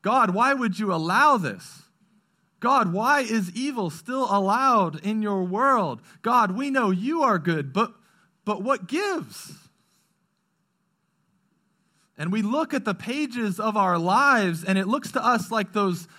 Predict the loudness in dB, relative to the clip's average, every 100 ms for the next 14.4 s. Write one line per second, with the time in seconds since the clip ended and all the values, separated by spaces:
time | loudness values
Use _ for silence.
0 | -20 -12 -8 -4 -2 0 0 -2 -2 0
1 | 2 2 0 0 -2 -2 -4 -4 -4 0
2 | 0 2 2 0 2 0 0 -2 0 2
3 | 4 4 0 -4 -6 -6 -10 -20 -20 -10
4 | -8 -6 -2 -2 -2 -4 -6 -8 -8 -8
5 | -4 -6 -8 -16 -18 -6 -2 0 0 -2
6 | -4 -6 -6 -4 -2 -4 -8 -10 -10 -8
7 | -8 -6 -4 -4 -6 -6 -4 -4 -6 -8
8 | -6 -4 -4 -6 -6 -4 -2 -2 -6 -10
9 | -6 -4 -6 -8 -10 -10 -12 -16 _ _
10 | _ _ _ _ _ _ _ _ _ _
11 | _ _ -4 -2 -2 -2 0 0 0 -2
12 | -2 -2 0 2 4 2 0 -4 -4 -4
13 | -4 -6 -6 -6 -4 -4 -4 -10 -8 -8
14 | -6 -6 -6